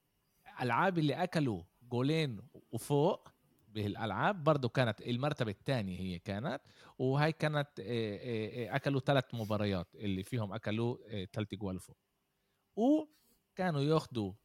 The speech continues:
ع-، إيه، حوالي، إيه، إيه، كمعدل اتنين نقطة ستة، إيه، إيه، نقط للمباراة. أوكي؟ أجا المونديال، رجعت، رجعت أرسنال مع المونديال. هلأ بعد المونديال إحنا بدنا نفرق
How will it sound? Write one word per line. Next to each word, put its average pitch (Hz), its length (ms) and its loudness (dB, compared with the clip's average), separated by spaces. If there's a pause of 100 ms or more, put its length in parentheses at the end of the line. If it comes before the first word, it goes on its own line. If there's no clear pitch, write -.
(100)
ع-، 95 120 -4
إيه، 95 720 -6
حوالي، 117 680 0 (500)
إيه، 95 420 -2
إيه، 95 720 -4
كمعدل 139 720 2 (300)
اتنين 180 160 0
نقطة 180 240 -4
ستة، 165 360 -4
إيه، 165 240 0 (160)
إيه، 107 380 -2
نقط 156 460 -2 (140)
للمباراة. 113 640 0 (840)
أوكي؟ 208 300 -2 (760)
أجا 170 200 0
المونديال، 151 640 2 (300)
رجعت، 127 420 0
رجعت 135 340 2
أرسنال 107 400 0
مع 107 140 0
المونديال. 101 480 -2 (400)
هلأ 139 380 0 (120)
بعد 208 280 2
المونديال 170 540 0
إحنا - 220 -4
بدنا 135 260 -4
نفرق 180 640 -4